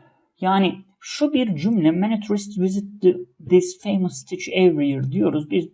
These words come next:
okuyoruz, okuyoruz, okuyoruz. Şuraya geliyoruz, "statue every year". Sanki sanıyoruz ki olay burada kopacak. Bir okuyayım cümleyi. Hayır arkadaşlar, olay İngilizce'de nerede kopuyor? Daha doğrusu genel itibariyle her dilde cümlede olay nerede kopar?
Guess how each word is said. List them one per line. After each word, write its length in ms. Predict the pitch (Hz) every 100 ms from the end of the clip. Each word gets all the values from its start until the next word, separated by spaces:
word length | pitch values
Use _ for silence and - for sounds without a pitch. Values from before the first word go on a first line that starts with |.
| _
okuyoruz, 500 | - 180 - 196 160
okuyoruz, 340 | 185 180 180 180
okuyoruz. 360 | 185 190 185 -
Şuraya 520 | - - - 269 196 160
geliyoruz, 540 | 156 180 185 170 -
"statue 360 | - 202 - 208
every 260 | 202 165
year". 120 | 226 - _ _
Sanki 340 | - 226 254 -
sanıyoruz 460 | 226 240 262 240
ki 100 | -
olay 320 | - 123 202
burada 220 | 180 202 196
kopacak. 400 | 170 - 143 175
Bir 40 |
okuyayım 480 | 180 - 175 170 156
cümleyi. 380 | 139 135 131 - - _
Hayır 240 | - 160 190
arkadaşlar, 520 | 180 180 156 156 113 - -
olay 360 | 233 180 180 - -
İngilizce'de 640 | 190 202 196 185 160 143
nerede 300 | 185 226 190
kopuyor? 540 | - 160 151 151 - -
Daha 200 | 180 214
doğrusu 260 | 190 127
genel 220 | 139 185 202
itibariyle 520 | 180 151 147 131 - - _
her 320 | - 208 208
dilde 480 | 180 156 131 - - - _ _ _ 139
cümlede 500 | 139 160 180 190 196
olay 440 | 165 165 151 143
nerede 300 | 156 247 196
kopar? 460 | 185 156 - 170